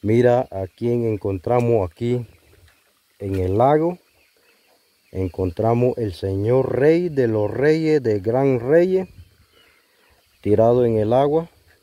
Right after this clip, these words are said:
Y parece que apenas está recién caído en el agua.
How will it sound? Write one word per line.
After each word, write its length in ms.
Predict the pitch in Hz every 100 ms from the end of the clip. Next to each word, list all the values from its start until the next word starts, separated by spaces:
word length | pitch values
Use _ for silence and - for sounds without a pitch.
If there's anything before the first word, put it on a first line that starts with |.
| _ _ -
Y 100 | 160
parece 500 | - 117 117 - 123
que 180 | - 101
apenas 540 | 95 117 120 120 127 - _ _ - - _ _ -
está 240 | 95 - 117
recién 520 | 117 98 120 117 110 - -
caído 440 | 101 104 110 113 -
en 180 | 101 98
el 180 | 95
agua. 320 | 104 92 85